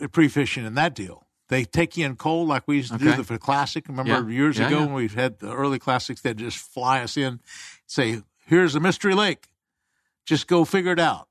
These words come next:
Speaker 2: Yep.
Speaker 1: And that's what Major League Fishing is doing now on their for-, on their format. Well, f-, if they expand the tournament trail like they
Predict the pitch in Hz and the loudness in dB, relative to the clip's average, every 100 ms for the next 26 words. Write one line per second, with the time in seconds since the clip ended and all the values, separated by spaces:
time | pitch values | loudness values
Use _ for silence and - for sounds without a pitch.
0 | _ 117 123 - - 123 131 131 - 147 | _ -2 -2 -4 -10 -2 -2 -2 -2 -2
1 | - _ _ - 156 135 143 139 - 185 | -4 _ _ -2 0 0 0 -2 0 -2
2 | - 139 117 139 120 117 160 151 117 104 | -2 -6 -2 -2 -2 0 2 2 2 -2
3 | 101 _ _ _ _ _ - 117 156 180 | -8 _ _ _ _ _ -8 -2 0 0
4 | 127 90 - 110 110 139 165 131 98 87 | -4 -10 -10 -12 -6 -2 -2 -4 -8 -10
5 | 90 - 101 - - - - _ 156 160 | -12 -14 -16 -14 -16 -18 -20 _ -6 -4
6 | 151 - 180 185 180 147 - 247 262 254 | -4 -2 0 0 -2 -4 -4 -2 0 -2
7 | 208 220 220 214 - 208 208 208 214 - | -2 -2 -2 -4 -4 -2 0 -2 -4 -10
8 | - 160 156 _ - 131 | -4 -2 -2 _ -12 -12